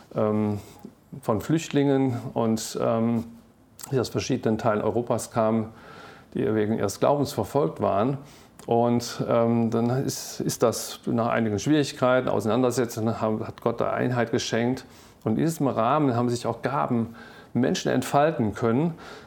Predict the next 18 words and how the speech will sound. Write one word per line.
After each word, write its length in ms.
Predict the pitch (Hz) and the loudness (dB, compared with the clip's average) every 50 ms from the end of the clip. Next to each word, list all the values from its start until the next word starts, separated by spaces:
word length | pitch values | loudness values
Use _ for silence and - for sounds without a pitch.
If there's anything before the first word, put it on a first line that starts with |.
| - - | -10 -2
Und 400 | - - 117 123 123 127 123 - | 2 4 4 4 4 4 2 0
es 160 | - - - | -2 -2 -2
ist 140 | 143 - - | -2 0 0
interessant, 560 | 170 147 139 127 110 - 131 123 147 165 - | 0 2 2 2 2 2 2 2 4 4 2
dass, 240 | - - - - - | 2 0 -2 -4 -2
ähm, 420 | - 135 127 123 127 127 127 - - - - - - - - - | 0 2 4 4 2 2 0 -2 -8 -12 -16 -16 -16 -12 -10 -8
Zinzendorf 560 | - - 160 170 170 151 127 123 123 127 117 117 | -2 0 0 2 2 2 2 4 2 2 2 2
war 140 | 117 117 135 | 0 0 0
schon 280 | - - 143 151 151 131 | 0 0 0 0 0 0
wirklich 260 | 147 156 147 - 110 | 0 0 0 0 0
ein 120 | 113 110 | 0 0
guter 280 | 107 117 143 139 117 98 | 0 0 0 0 2 2
Lehrer 300 | 101 107 110 131 131 123 | 2 2 2 2 0 0
und 140 | 107 107 101 | -2 -2 -4
Prediger, 580 | - - 139 151 135 110 95 104 110 139 165 - | -4 -2 -2 0 0 0 2 2 2 2 0 0
aber 240 | 113 110 113 113 - | 0 0 0 0 -2
innerhalb 320 | 135 139 151 156 143 - | -2 -4 -4 -4 -4 -4
seiner 340 | - 123 117 113 104 101 | -2 -2 0 0 0 -2